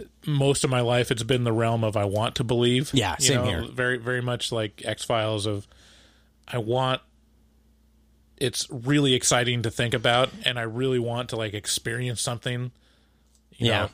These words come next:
Speaker 1: paranormal.
Speaker 2: Mm-hmm. Mm-hmm.
Speaker 1: Um, but I never have, and the, the older I get and the more mature, I'm just like, "This isn't, that's just not real."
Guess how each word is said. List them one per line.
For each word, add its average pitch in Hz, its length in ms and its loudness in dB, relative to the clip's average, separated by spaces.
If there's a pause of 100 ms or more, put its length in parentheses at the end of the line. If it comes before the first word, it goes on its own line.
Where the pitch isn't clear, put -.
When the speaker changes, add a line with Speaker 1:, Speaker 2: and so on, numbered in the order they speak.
Speaker 1:
paranormal. 147 800 4
Speaker 2:
Mm-hmm. 139 60 2
Mm-hmm. 143 540 0
Speaker 1:
Um, 113 400 0 (840)
but 151 260 0
I 139 80 2
never 160 260 0
have, 170 560 0 (300)
and 123 580 -2 (600)
the, 127 340 0
the 123 160 -4
older 147 340 2
I 143 80 2
get 139 320 0 (300)
and 127 100 -4
the 131 40 0
more 135 200 0
mature, 135 440 2
I'm 127 80 -2
just 120 180 -2
like, 120 180 0
"This 110 280 -4
isn't, 95 180 -10 (140)
that's 107 140 -10
just - 180 -10
not - 160 -12
real." 101 240 -10